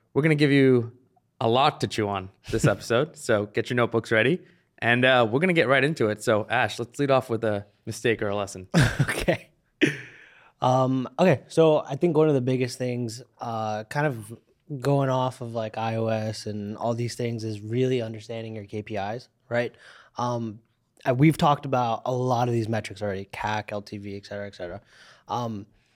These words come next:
Speaker 2: there's a couple things that we did prior to the update, which was literally looking at a blended approach, right? So, like,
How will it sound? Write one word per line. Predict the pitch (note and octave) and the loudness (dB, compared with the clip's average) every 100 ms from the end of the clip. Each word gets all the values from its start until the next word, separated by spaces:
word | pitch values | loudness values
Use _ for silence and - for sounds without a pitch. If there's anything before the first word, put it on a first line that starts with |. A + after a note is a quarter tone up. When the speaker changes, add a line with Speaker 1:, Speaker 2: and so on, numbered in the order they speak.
| _ | _
Speaker 2:
there's | - D#3 | 2 2
a | |
couple | E3+ F#3+ | 4 2
things | G3+ G3 | 2 2
that | F#3 D#3 A#2 - - | 4 4 2 -8 -12
we | B2 A#2+ C3+ D3 D#3 D#3+ D3+ _ _ _ _ _ | -6 0 2 4 2 0 -6 _ _ _ _ _
did | - C#3+ D3 B2+ | 0 2 0 -4
prior | - - B2 C3+ C#3 | -10 -6 -2 -2 -2
to | D3 | -2
the | C#3 | -2
update, | C#3 E3 F3 E3+ | -2 -2 -2 -4
which | C#3+ C#3+ | -8 -4
was | D3+ C#3 B2+ B2 | 0 0 0 -4
literally | - E3+ A3+ | -4 4 6
looking | G#3 F3 F3+ | 6 4 2
at | C#3+ | 0
a | A#2+ | 0
blended | A2+ A2+ A2+ A#2 | -2 -2 -2 -4
approach, | G#2 - E2+ D2+ - | -6 -10 -14 -12 -8
right? | G#2+ G2+ | -8 -6
So, | - A#2+ | -6 -4
like, | A#2+ A2+ - | -2 -4 -6